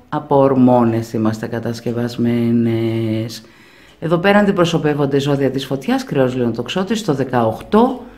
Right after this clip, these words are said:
το αξιολογείτε εσείς. Να το, λοιπόν, εδώ, παιδιά,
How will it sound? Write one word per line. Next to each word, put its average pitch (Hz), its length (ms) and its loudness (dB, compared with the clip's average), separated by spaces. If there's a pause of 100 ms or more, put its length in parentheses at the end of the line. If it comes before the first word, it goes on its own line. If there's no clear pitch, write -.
(280)
το 180 100 -2
αξιολογείτε 139 720 2
εσείς. 113 540 -4 (380)
Να 185 380 2
το, 165 100 6
λοιπόν, 139 400 2
εδώ, 120 160 2
παιδιά, 113 520 -4